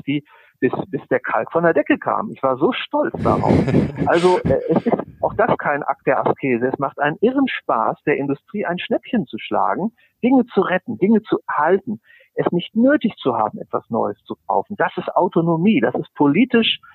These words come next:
Speaker 1: radikaler Widerstand, nicht einfach nur gegen die Wachstumsdoktrin, sondern auch gegen die Macht der Konzerne, auch gegen die,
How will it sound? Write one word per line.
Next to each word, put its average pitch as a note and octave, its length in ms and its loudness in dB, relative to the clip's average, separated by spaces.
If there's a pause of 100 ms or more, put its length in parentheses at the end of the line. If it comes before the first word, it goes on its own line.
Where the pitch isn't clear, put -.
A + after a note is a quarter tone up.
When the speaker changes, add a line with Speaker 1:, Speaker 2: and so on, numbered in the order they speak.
(200)
Speaker 1:
radikaler E3 800 0
Widerstand, E3 760 -4 (440)
nicht D#3+ 180 4
einfach D3+ 240 2
nur D#3 140 2
gegen B2+ 180 2
die A2 120 -2
Wachstumsdoktrin, G#2+ 1000 -4
sondern B2+ 460 0
auch C3 400 2
gegen C#3 220 -4
die C3 120 -6
Macht D3+ 460 -4
der E3 100 0
Konzerne, F#3 680 0 (360)
auch C#3 240 0
gegen C#3+ 320 0
die, C3+ 240 -2